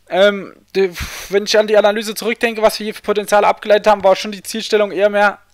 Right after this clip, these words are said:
hier oben einmal Richtung achtzig, neunundsechzig vielleicht sogar zu schlagen, dann wegzudrehen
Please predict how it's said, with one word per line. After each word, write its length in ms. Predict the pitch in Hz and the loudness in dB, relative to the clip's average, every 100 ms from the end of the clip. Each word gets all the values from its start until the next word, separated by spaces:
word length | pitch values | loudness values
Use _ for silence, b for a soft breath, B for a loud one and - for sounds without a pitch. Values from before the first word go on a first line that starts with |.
| _ _ _ _ | _ _ _ _
hier 200 | 170 180 | -4 0
oben 180 | 196 196 | 0 2
einmal 240 | 185 202 | 0 0
Richtung 240 | 190 - 202 | -2 -6 -6
achtzig, 680 | 131 - 208 208 220 208 - | -6 0 -2 -2 -6 -6 -4
neunundsechzig 580 | 190 202 202 208 202 - | 0 0 0 -4 -10 -2
vielleicht 220 | 202 - | -2 -2
sogar 180 | 196 196 | -2 -2
zu 100 | 196 | -2
schlagen, 440 | - 190 202 202 B B B B | 4 6 6 0 B B B B
dann 300 | - 180 220 | 0 0 2
wegzudrehen 800 | 220 220 - 190 190 208 208 156 | -2 -2 -10 -6 0 0 -2 -14